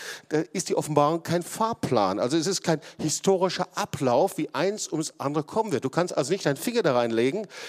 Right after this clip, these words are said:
und sagen, "So, jetzt befinden wir uns hier." Warum? Weil das Wort Gottes eben sagen kann, niemand kann das Kommen Jesu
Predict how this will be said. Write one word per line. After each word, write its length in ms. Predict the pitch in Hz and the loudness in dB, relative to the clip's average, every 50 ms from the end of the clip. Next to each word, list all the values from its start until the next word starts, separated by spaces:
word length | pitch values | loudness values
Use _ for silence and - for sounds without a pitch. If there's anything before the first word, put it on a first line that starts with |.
| - - | -12 -10
und 100 | - 147 | -2 2
sagen, 220 | 156 156 165 180 - | 4 4 4 2 0
"So, 160 | - 170 175 | 2 2 4
jetzt 240 | 190 165 190 185 - | 4 4 2 2 4
befinden 400 | - 180 160 - 208 208 - 190 | 4 4 4 4 -2 -4 -2 -2
wir 100 | 196 202 | -2 -2
uns 220 | 196 202 - - - | 0 0 -2 -4 -4
hier." 260 | - - 190 - - - _ _ - _ _ _ _ _ _ _ _ _ _ _ - _ _ - | -4 -4 -6 -6 -8 -10 _ _ -20 _ _ _ _ _ _ _ _ _ _ _ -20 _ _ -16
Warum? 340 | 101 - - 180 123 113 - _ _ _ _ _ _ _ _ _ _ _ _ _ _ _ _ _ _ _ _ _ | 0 2 2 2 2 0 -12 _ _ _ _ _ _ _ _ _ _ _ _ _ _ _ _ _ _ _ _ _
Weil 80 | - 98 | -12 -10
das 220 | 95 95 - - | -8 -10 -6 -2
Wort 180 | 98 101 - - | -2 -2 -2 0
Gottes 260 | - 120 113 127 120 | -2 -2 -2 -2 -4
eben 220 | - 113 123 123 101 | -2 -2 -2 -2 0
sagen 340 | 113 113 113 120 131 135 | 0 2 2 2 0 -4
kann, 300 | - - 147 151 170 175 - _ | -4 0 0 0 0 -2 -8 _
niemand 800 | - 135 131 139 175 196 202 190 196 208 240 254 - - - - | -6 -6 -2 0 0 4 4 6 4 4 2 -2 -4 -6 -10 -6
kann 240 | - - 139 147 160 | 0 0 0 2 4
das 300 | 175 180 175 - - - - _ _ _ _ _ _ | 2 2 2 0 -4 -8 -14 _ _ _ _ _ _
Kommen 500 | - 123 123 120 120 131 139 160 175 160 - _ _ _ | -2 2 2 4 4 2 0 0 -4 -6 -10 _ _ _
Jesu 400 | - 110 113 113 113 123 139 | -6 -4 -4 -2 -2 -4 -4